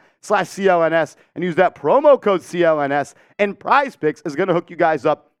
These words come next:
with a hundred dollar match on your first deposit.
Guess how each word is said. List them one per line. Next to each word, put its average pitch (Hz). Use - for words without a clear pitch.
with 139
a 127
hundred 143
dollar 131
match 113
on 113
your 113
first 98
deposit. 147